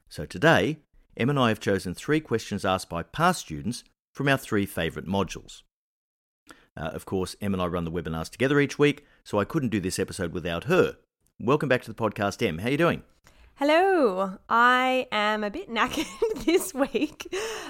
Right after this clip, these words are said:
Speaker 2: Uh, we've had a few pretty big weeks. The book was published on the twenty-eighth of September, and then we opened the doors for Leadership Beyond the Theory one day after that. And I think there's something else exciting that happened, which I can't quite,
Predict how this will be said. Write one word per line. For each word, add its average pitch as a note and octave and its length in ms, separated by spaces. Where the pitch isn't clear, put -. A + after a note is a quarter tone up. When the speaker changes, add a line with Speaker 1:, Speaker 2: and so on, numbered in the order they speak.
Speaker 2:
Uh, G#3+ 200
we've A#3 120
had B3 120
a A#4 80
few E4 440
pretty B3+ 320
big A3 320
weeks. G3 720
The G3 280
book A3+ 260
was C#4 100
published G#3+ 480
on G3 160
the F#3+ 60
twenty-eighth F3+ 500
of F3 80
September, F3 640
and G#3 300
then C#4+ 240
we E4+ 160
opened A#3 440
the G#3 60
doors F#3 380
for G#3 200
Leadership G3 420
Beyond F3+ 200
the F3+ 80
Theory F3 400
one G#3 340
day E3+ 220
after E3 320
that. C4 480
And A3+ 500
I A#3 80
think G4 380
there's B4+ 180
something G4 560
else A#3+ 300
exciting F#3 640
that F3+ 100
happened, - 600
which - 420
I G#3 80
can't D#4+ 640
quite, B3 360